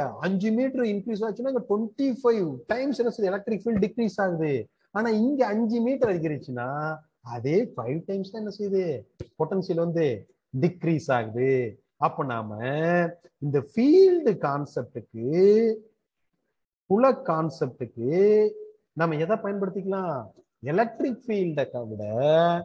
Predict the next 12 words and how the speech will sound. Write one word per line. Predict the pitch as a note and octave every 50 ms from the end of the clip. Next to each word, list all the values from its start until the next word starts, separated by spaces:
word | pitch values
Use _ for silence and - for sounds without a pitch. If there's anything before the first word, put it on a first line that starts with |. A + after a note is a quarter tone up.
| - _ _ _ _ - B2
இந்த | B2+ A#2+ A2 - -
potential, | E3+ F3+ F3 - C4 C#4 C4+ A3 - A#3+ G#3 G3 F#3+ F3+ E3+ D3+ B2+ G#2+ - _ _ _ _ -
potential | F3 F3+ - A#3+ A3+ - - G#3+ F3+ D#3+ E3
எனர்ஜிங்கிற | F#3 G#3+ A3 G#3 G#3 A#3 A3+ G#3 G3+ F3+ - D3+
கான்செப்டை | D3 C#3+ - - C3 A#2+ B2+ A2
பயன்படுத்துறது | A#2+ A#2+ A#2+ A2 A2 G#2+ - B2+ C#3 D#3+ D3+ B2+ A2+ A2+ A2+
easy. | A2+ G#2+ - - B2+ C3+ C#3+ C#3+ C3+ B2+ A2 - - _ _ - - - - _ _ _ _ _ _ _ _ _ _ _ _ _ _ _ _ _ _ _ _ _ _ _ _ _ _ _ _ _ - C3
இந்த | C3+ A#2+ B2 A2+ G#2+ G2+ - - _ _ _ _ _ _ _ _
புலம், | - E3+ F3+ F#3 F3 C#3+ G#2+ F#2 - - _ _ _ -
இந்த | B2 A#2 A#2 G2+ -
புலத்தை | D3 E3 F3+ F3 F3+ E3 -
பத்தி | D3+ C3+ C#3 E3+ D3+